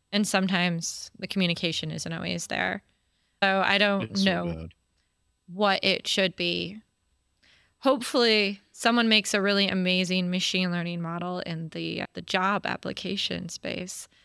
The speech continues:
Speaker 1: I know there's actually a lot of companies working on it. It's just getting data is hard.
Speaker 2: Getting past the gatekeeping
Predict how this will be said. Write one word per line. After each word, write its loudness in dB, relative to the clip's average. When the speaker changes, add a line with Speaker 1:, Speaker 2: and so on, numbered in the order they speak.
Speaker 1:
I 2
know 6
there's 6
actually 4
a 2
lot 0
of -4
companies -6
working -6
on -6
it. -4
It's -4
just -2
getting 4
data 0
is -10
hard. -6
Speaker 2:
Getting 0
past -2
the -2
gatekeeping -4